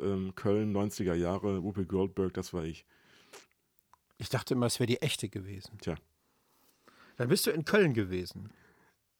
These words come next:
Speaker 1: Ja, Köln und Düsseldorf, ja.
Speaker 2: Ich plane ja jedes Jahr Rosenmontag, ähm, nach Köln zu fahren,
Speaker 1: Ja.
Speaker 2: um mal zu gucken. Ich habe gehört, das muss man mal mitgekriegt haben. Und, äh,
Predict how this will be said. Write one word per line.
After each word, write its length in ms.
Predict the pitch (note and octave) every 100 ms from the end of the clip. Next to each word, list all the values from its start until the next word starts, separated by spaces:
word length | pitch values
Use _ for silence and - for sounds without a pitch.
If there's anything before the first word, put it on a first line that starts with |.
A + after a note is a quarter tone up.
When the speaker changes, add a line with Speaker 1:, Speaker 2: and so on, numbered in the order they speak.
| _ _ _
Speaker 1:
Ja, 320 | D#2+ E2 F2+
Köln 320 | - G2+ B2
und 140 | G#2+ G#2+
Düsseldorf, 540 | - D#2 C#2+ C#2 - -
ja. 80 | C#2 _ _ _ _ A2+
Speaker 2:
Ich 220 | - -
plane 280 | B2 C#3+ D#3
ja 140 | B2
jedes 380 | A#2 D3+ D#3+ -
Jahr 260 | A#2+ D3 - - - - - A#2
Rosenmontag, 960 | C3+ B2 A#2 A#2+ D#3+ D3+ D#3+ D#3 - C3
ähm, 400 | B2+ B2 A#2 A#2 -
nach 200 | A2+ -
Köln 260 | B2 B2 D#3
zu 140 | F#3
fahren, 380 | - E3 E3+ A#3 - _ _
Speaker 1:
Ja. 160 | D#2+ D#2+ G#2+
Speaker 2:
um 180 | C3 B2
mal 140 | B2+
zu 160 | - B2
gucken. 420 | C#3 B2+ F#3+ G3+ _ _ _
Ich 100 | -
habe 160 | B2 A2+
gehört, 280 | A2 D3+
das 160 | B2+ -
muss 180 | D#3 -
man 100 | C3+
mal 140 | B2+
mitgekriegt 600 | A#2 D#3+ C3+ - B2 -
haben. 260 | G#2+ A#2 E3+ - - - - - _
Und, 380 | - A2+ - -
äh, 400 | A#2 A#2 A#2+ A#2+